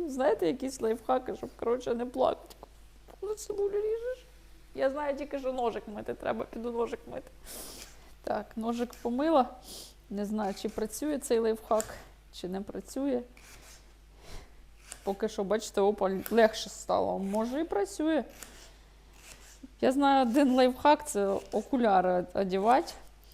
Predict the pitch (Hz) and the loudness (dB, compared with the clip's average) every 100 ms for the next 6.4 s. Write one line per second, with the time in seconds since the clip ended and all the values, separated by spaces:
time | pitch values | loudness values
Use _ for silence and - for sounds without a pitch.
0 | - - - - 196 196 196 196 208 247 | -20 -20 -14 -2 2 4 4 2 0 0
1 | 226 226 240 262 415 320 202 196 254 277 | -2 -2 -2 4 4 4 2 0 -2 -2
2 | 240 240 285 285 226 208 220 247 233 185 | 0 2 0 0 -2 0 0 0 0 0
3 | 185 196 240 226 233 254 196 - 170 165 | -2 -2 0 2 6 6 4 -2 -4 -2
4 | 160 - 185 - - - - 233 - 196 | 0 0 -4 -14 -20 -20 -20 -14 -6 -4
5 | 196 208 240 311 233 240 240 208 208 202 | -2 0 2 4 6 4 4 2 0 2
6 | 180 185 - - | 2 0 -6 -14